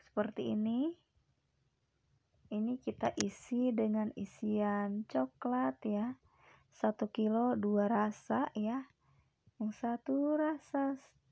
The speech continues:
blueberry dan yang setengahnya atau separuhnya rasa coklat. Nah, seperti ini, teman-teman. Ini sangat mudah dan simple banget.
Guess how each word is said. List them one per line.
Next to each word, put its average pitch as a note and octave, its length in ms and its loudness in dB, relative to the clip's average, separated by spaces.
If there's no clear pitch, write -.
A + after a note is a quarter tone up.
blueberry A3 800 0
dan G#3+ 400 0
yang A3 400 -2
setengahnya A3 800 0
atau B3+ 80 -2
separuhnya A#3 960 0
rasa A3+ 400 -2
coklat. A3+ 640 -2
Nah, G#3 160 4
seperti G#3+ 560 0
ini, A3 80 2
teman-teman. A3 640 4
Ini G#3+ 240 4
sangat A#3+ 400 4
mudah C4 480 10
dan A3 320 8
simple D4 480 6
banget. G#3 560 6